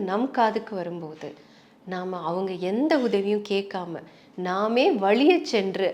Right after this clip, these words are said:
அவங்களுக்கு உதவி செய்றோம் இல்லைங்களா, அது தர்மம். இது எல்லாத்துலயும் அடுத்தது, யாரென்றே தெரியாத நபருக்கு எந்த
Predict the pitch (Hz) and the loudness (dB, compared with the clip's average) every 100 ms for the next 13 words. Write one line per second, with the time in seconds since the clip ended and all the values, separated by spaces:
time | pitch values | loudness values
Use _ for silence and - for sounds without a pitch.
0 | - 185 196 185 185 220 226 214 175 170 | -2 -4 -2 -2 0 2 2 -2 -4 -4
1 | 160 160 165 202 196 - - 170 175 226 | -6 -6 0 0 -2 -12 -14 -8 0 0
2 | - - 165 160 165 170 147 - 165 165 | 0 -12 -6 -4 -4 -8 -12 -10 -8 -6
3 | 165 190 196 190 196 214 185 170 202 202 | -6 -4 -2 -2 -4 -6 -4 -2 -4 -4
4 | 175 156 196 262 180 175 185 208 269 277 | -8 -8 -10 -10 -6 0 4 6 6 6
5 | 262 240 277 330 392 226 208 220 226 240 | 4 6 8 8 6 4 6 8 8 8
6 | 262 226 180 180 175 175 160 - - 175 | 6 2 0 -2 -2 -6 -12 -12 -16 2
7 | 226 262 370 494 | 6 6 6 6